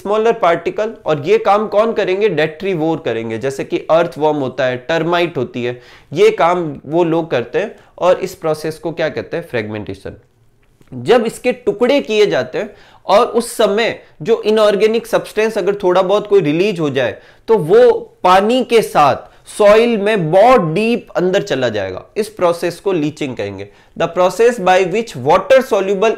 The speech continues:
inorganic nutrients, जो इनऑर्गेनिक न्यूट्रिएंट्स हैं, वो पानी के साथ सॉइल के बहुत अंदर की तरफ चले जाते हैं और फिर वो अनअवेलेबल सॉल्ट है, मतलब वहां से प्लांट यूटिलाइज नहीं कर पाएंगे। इस प्रोसेस को क्या कहेंगे? लीचिंग कहेंगे।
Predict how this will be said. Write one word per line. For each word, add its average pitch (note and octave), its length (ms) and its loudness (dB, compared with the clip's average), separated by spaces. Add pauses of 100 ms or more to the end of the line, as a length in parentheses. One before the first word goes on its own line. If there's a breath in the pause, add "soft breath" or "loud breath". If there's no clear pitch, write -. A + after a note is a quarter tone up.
inorganic G3+ 640 0
nutrients, D#3+ 600 -2 (400 soft breath)
जो F#3+ 160 2
इनऑर्गेनिक G#3 680 2
न्यूट्रिएंट्स F3 640 -2
हैं, E3 220 -6 (220 loud breath)
वो G#3+ 140 4
पानी F#3+ 380 0
के G#3 140 0
साथ G#3 260 2
सॉइल G3+ 440 2
के G#3 180 4
बहुत F3+ 400 4
अंदर G3 380 0
की G#3+ 140 -6
तरफ F#3 300 -2
चले E3 240 -2
जाते D3+ 280 -4
हैं G#3 80 -2
और G#3 80 -4
फिर G#3+ 200 -4
वो G3+ 100 0
अनअवेलेबल G#3 640 2
सॉल्ट C3+ 360 -2
है, A2 60 -4
मतलब D#3 340 -4
वहां F#3 220 0
से A3 160 0
प्लांट F#3 400 -2
यूटिलाइज F3+ 480 0
नहीं E3 140 -4
कर C3+ 140 -4
पाएंगे। G#2 380 -10 (300 soft breath)
इस F3+ 160 -6
प्रोसेस D#3+ 440 -4
को E3 140 -6
क्या D3+ 180 -2
कहेंगे? B2+ 360 -6
लीचिंग B2 500 -6
कहेंगे। G#2 320 -14